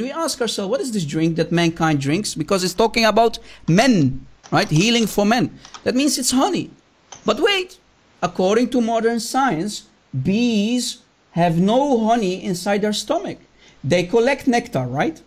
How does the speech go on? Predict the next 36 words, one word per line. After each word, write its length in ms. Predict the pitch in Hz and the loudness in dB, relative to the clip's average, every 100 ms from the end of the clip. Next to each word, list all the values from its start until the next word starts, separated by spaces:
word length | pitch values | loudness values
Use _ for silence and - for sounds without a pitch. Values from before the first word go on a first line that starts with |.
| - | -4
They 120 | 151 | -2
go 300 | 147 226 220 | 2 2 2
to 200 | 214 180 | -2 -10
flower, 380 | - 196 214 214 | -2 2 2 2
from 160 | 170 | -4
flower 300 | - 180 214 | -2 0 0
to 100 | 214 | -2
flower. 420 | 214 208 160 147 - - _ _ | -6 -2 -2 -4 -8 -18 _ _
They 100 | 151 | -4
collect 360 | 156 175 190 190 | -2 0 -2 0
nectar, 440 | 180 - 127 143 - - - - | -4 -4 -6 -6 -8 -20 -20 -2
and 360 | 165 170 165 - | 0 2 0 0
they 200 | 160 170 | 0 2
mix 280 | 233 262 - | 0 -2 -2
the 120 | 190 | 0
nectar 360 | 196 - 196 180 | 0 0 -2 -2
inside 400 | 175 - 208 208 | -2 0 0 0
their 120 | 202 | -2
stomach 440 | - 233 175 160 - _ _ _ _ - | 0 0 0 -2 -6 _ _ _ _ -2
with 260 | 165 160 - | 0 -2 -2
an 220 | 175 175 | -2 0
enzyme. 520 | 226 247 208 151 156 240 | 2 4 4 4 2 0
They 100 | 175 | -2
call 200 | 196 190 | -4 -2
it 60 | |
the 80 | 165 | -2
bee 360 | 139 139 202 247 | 0 0 0 2
enzyme. 560 | 180 143 131 160 320 - _ _ - | 2 2 2 0 -2 -8 _ _ -12
It's 160 | 160 | -6
like 240 | 180 175 175 | -2 -2 0
a 60 | |
thing 300 | 160 - 220 | -2 0 0
in 160 | 196 170 | 2 2
their 120 | 165 | 2
body, 320 | 151 165 139 | 2 0 0
right? 200 | 143 226 | -2 -4